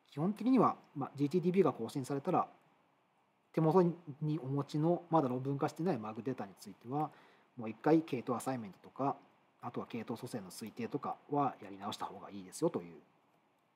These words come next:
のをお勧めします。はい。それぐらい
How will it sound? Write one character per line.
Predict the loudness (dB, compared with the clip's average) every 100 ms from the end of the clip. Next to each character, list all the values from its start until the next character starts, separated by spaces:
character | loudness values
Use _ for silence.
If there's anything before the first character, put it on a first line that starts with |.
| _ _ 0
の | 2
を | 2
お |
勧 | -2 -14 -14
め | -12
し | -12
ま | -12
す。 | -16 -16 _ _ _ _
は | -20
い。 | _ _ _ _ _ _ _ _ _ _ _ _ _ 0
そ | 6
れ | 8
ぐ |
ら | 8
い | 6